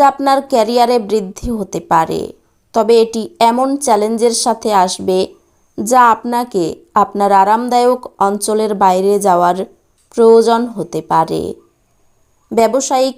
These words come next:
উদ্যোগগুলি আজ কিছু চ্যালেঞ্জ উপস্থাপন করতে পারে।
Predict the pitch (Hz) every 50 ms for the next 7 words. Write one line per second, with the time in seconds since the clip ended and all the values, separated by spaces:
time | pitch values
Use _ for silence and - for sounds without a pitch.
0 | - - - 220 202 190 190 226 226 220 214 208 233 233 226 233 226 208 190 196
1 | 190 202 - - 220 202 - 220 208 - - 214 202 196 196 208 214 220 220 220
2 | - - 202 196 - 208 226 220 - - - - 233 - - 214 220 220 - -
3 | 185 170 170 - - 170 165 - 170 165 160 160 160 -